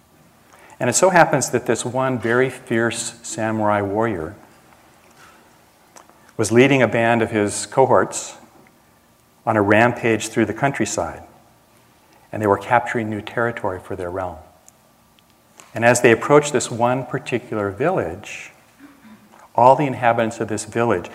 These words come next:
having heard what the samurai had done in other villages that they had attacked, they all left before the warriors arrived. All, that is, except for the local Zen master. He stayed at the temple.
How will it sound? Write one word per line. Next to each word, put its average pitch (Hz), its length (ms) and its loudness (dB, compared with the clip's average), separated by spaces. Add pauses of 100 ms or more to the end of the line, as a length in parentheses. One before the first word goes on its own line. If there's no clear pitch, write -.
(220)
having 117 240 2
heard 175 580 -2 (180)
what 113 140 -4
the 104 60 -8
samurai 107 420 2
had 107 180 -2
done 104 180 -2
in 98 140 -6
other 139 300 0
villages 90 560 -6
that - 180 -12
they 92 160 -8
had 87 140 -12
attacked, - 640 -10 (1040)
they 113 100 0
all 127 220 4
left - 400 -6 (360)
before 107 300 -6
the 98 80 -6
warriors 95 380 -8
arrived. 95 480 -8 (440)
All, 127 200 8
that 156 160 6
is, 117 200 2 (280)
except - 580 0
for 131 80 -4
the 117 120 -2
local 98 340 -4
Zen 95 260 -10
master. - 380 -20 (1800)
He - 160 -2
stayed 123 440 0
at 113 100 -4
the 107 80 -8
temple. - 440 -10